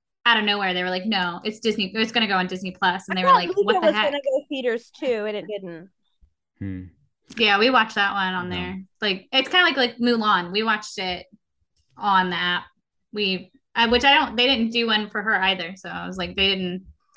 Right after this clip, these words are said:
Speaker 1: uh, we watched a lot of Disney Plus <laughs> for a
Speaker 3: Mm-hmm.
Speaker 1: while. <laughs>
Speaker 3: You know, this being, um, a Pixar film, yeah, went through a lot of development, you know, probably took,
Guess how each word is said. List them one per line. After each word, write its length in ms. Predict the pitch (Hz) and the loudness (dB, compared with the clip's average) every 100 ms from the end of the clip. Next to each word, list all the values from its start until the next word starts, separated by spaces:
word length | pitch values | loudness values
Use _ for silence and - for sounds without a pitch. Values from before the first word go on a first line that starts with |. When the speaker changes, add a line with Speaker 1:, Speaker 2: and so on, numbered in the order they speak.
| _ | _
Speaker 1:
uh, 280 | - 226 233 233 | 0 2 2 0
we 100 | 190 | 2
watched 280 | - 254 | 2 2
a 60 | 320 | -4
lot 280 | 226 214 214 | 0 2 2
of 300 | 185 180 - | 0 -4 -8
Disney 280 | 220 202 180 | -8 -8 -8
Plus 420 | 185 - - - - | -10 -12 -16 -20 -18
<laughs> 200 | - _ | -18 _
for 80 | 233 | -2
a 40 | |
Speaker 3:
Mm-hmm. 160 | 233 220 | 2 4
Speaker 1:
while. 520 | 120 - 185 202 - - - - 302 | 8 6 6 -2 -6 -16 -18 -4 -2
<laughs> 340 | 285 294 - 87 - _ _ _ _ _ _ | 0 0 -2 -8 -20 _ _ _ _ _ _
Speaker 3:
You 280 | - 117 139 | -4 2 6
know, 120 | 131 | 8
this 260 | 123 151 - | 8 4 4
being, 560 | 127 135 123 113 104 - _ - _ _ - | 4 8 8 6 4 -2 _ -20 _ _ -2
um, 400 | 113 104 101 98 | 2 2 2 0
a 60 | 107 | -2
Pixar 540 | - 110 - 104 98 | -2 -2 2 2 2
film, 240 | 113 104 104 | 2 0 0
yeah, 140 | 104 | -2
went 300 | 101 107 101 | -2 -4 -4
through 180 | 104 104 | -2 0
a 20 | |
lot 220 | 101 98 | 2 2
of 140 | 95 87 _ _ - | 0 -6 _ _ -12
development, 840 | 110 98 98 95 101 92 90 92 - | -8 -2 -2 -2 -2 -2 -2 -4 -6
you 140 | 101 | -4
know, 60 | 92 | -4
probably 260 | - 98 92 | 0 2 2
took, 340 | - 87 - | 0 -4 -6